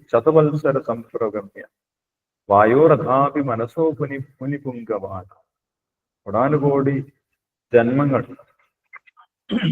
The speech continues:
മനസ്സിന്റെ വേഗതയിൽ സഞ്ചരിച്ചാൽ പോലും ഭഗവാനെ പ്രാപിക്കാൻ സാധിക്കില്ല. അങ്ങനെ മഹർഷീശ്വരന്മാർക്ക് പോലും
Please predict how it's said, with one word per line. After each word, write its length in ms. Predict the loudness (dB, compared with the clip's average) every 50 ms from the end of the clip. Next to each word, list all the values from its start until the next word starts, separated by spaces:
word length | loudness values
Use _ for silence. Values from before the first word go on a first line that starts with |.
| 0 0
മനസ്സിന്റെ 460 | 0 0 0 0 0 0 2 4 4
വേഗതയിൽ 440 | 6 4 4 4 2 2 0 -2 -2
സഞ്ചരിച്ചാൽ 600 | -2 -4 -6 -4 -6 -6 -6 -6 -6 -6 -6 -6
പോലും 300 | -6 -6 -6 -6 -6 -8
ഭഗവാനെ 360 | -10 -8 -6 -6 -6 -6 -6
പ്രാപിക്കാൻ 560 | -6 -4 -2 -4 -4 -4 -8 -12 -12 -12 -12
സാധിക്കില്ല. 460 | -8 -8 -8 -8 -8 -12 -20 _ _ _ _ _ _ _ _ _ _ _ _ _ _ _ _ _ _ _ _ _ _ _ -20 -18
അങ്ങനെ 240 | -14 -14 -12 -10
മഹർഷീശ്വരന്മാർക്ക് 1160 | -8 -6 -6 -8 -8 -10 -14 -16 -16 -16 _ _ -20 -18 -18 -18 -14 -8 -6 -6 -6 -6 -10 -10
പോലും 460 | -8 -8 -8 -8 -8 -10 -10 -12